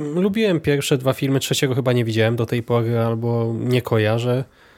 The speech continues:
Chyba nie, może gdzieś jakiś fragment, jak gdzieś leciał w telewizji czy coś.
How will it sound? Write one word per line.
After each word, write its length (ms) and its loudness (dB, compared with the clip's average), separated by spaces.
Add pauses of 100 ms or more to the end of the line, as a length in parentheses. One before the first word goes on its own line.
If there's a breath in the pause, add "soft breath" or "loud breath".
(880 soft breath)
Chyba 280 2
nie, 200 2
może 260 2
gdzieś 220 -2
jakiś 200 -4
fragment, 440 -2
jak 80 -4
gdzieś 200 -6
leciał 220 -2
w 40 -10
telewizji 440 -2
czy 120 -8
coś. 280 0